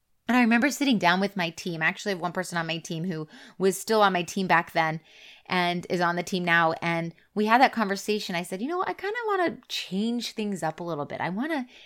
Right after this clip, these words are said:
take this spirituality and put it into marketing because I believe that marketing is manifesting and there is a spiritual element to it." And I pulled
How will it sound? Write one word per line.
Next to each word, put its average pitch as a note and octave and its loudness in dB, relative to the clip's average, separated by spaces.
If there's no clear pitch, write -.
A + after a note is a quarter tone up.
take - -6
this A#3+ -2
spirituality E3 -2
and G3 -4
put - -8
it C4+ -10
into A3+ 0
marketing F3+ -4
because G3 -6
I A3 2
believe A3+ -4
that A3 -2
marketing G3+ -4
is A3 0
manifesting C#3 -6
and G#3+ 0
there A3+ 2
is A3+ 4
a A#3+ -2
spiritual D#3+ -4
element D3+ -6
to - -12
it." - -12
And F#3+ -2
I F#3+ 0
pulled F#3+ -4